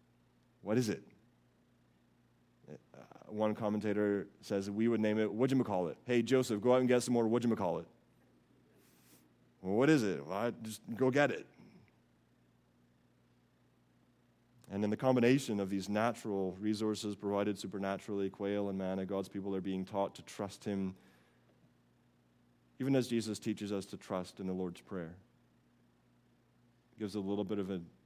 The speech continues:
fuller meaning, does it not? "Give us this day our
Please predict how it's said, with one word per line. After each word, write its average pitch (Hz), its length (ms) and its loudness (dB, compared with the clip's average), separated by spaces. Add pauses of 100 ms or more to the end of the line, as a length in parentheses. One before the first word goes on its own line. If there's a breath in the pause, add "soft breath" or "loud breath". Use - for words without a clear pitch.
(600)
fuller 98 220 -2
meaning, 98 300 -2
does 92 160 -8
it 87 60 -8
not? 101 280 -2 (880)
"Give 104 160 -4
us 101 180 -4
this 98 300 -6
day 104 380 -2
our 95 480 -2